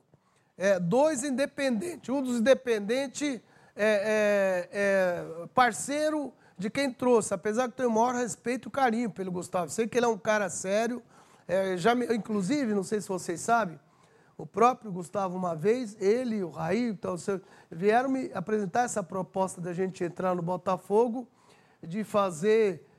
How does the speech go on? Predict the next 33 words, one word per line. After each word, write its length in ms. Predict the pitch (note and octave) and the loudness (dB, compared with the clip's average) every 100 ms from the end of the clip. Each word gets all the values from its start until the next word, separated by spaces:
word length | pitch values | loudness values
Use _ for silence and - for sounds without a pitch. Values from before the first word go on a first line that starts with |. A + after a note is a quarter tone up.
| _ - | _ -14
é, 80 | |
clube 320 | D#3+ A3 G3+ G3+ | -6 0 0 0
empresa 540 | E3 G#3 A3 G#3 G3+ | 0 2 2 2 -4
tal. 240 | - F3+ | -4 -6
Por 240 | D#3 G#3 F3+ | -4 -4 2
que 160 | E4 | 4
que 160 | - C#4 | 4 0
não 180 | B3+ A3+ | 2 0
entrei 340 | F3+ G#3+ G3+ | 0 0 0
na 140 | G3 G3 | 0 -2
época? 380 | F#3 - - - - | -4 -10 -20 -20 -20
Porque 120 | - - | -20 0
tinha 160 | C#4+ | 2
acabado 640 | G#3+ A#3 F3+ B3 C#4 B3 A3 | 2 0 4 4 4 0 -6
de, 320 | D#3+ G3 E3 - _ _ - - | -4 -6 -8 -14 _ _ -20 -2
é, 140 | F3+ | 2
apoiar 480 | G3 G3 G3+ G3 A#3 | 4 2 0 0 0
o 20 | |
Botafogo 880 | G#3 G3+ F#3 E3 - A#3 A#3 E3+ C#3 _ _ | 0 -4 -4 -6 0 2 2 -2 -10 _ _
na 220 | G3 F3 F3+ | -6 -4 -4
placa 440 | F#3+ G#3 G3+ F#3 | 0 0 0 -6
do 160 | D#3+ D3+ | -8 -2
Coque, 360 | G#3 A#3 - | 0 0 -2
foi 120 | F#3+ | -6
campeão 480 | F#3+ G3+ F3 G#3 G#3 | -4 -4 -4 -2 -2
na 100 | E3 | -6
época, 260 | D#3+ - D#3 | -10 -12 -20
não 60 | - | -4
foi? 220 | A3+ G#3+ | -2 -2
Subiu. 180 | E3+ E3 - _ | -6 -20 -20 _
Subiu 480 | - A3 E3+ C4 A#3 | 0 0 2 2 2
na 140 | F#3+ | 4
época. 480 | A#3+ C4 G3 - D#3 | 4 2 -6 -12 -14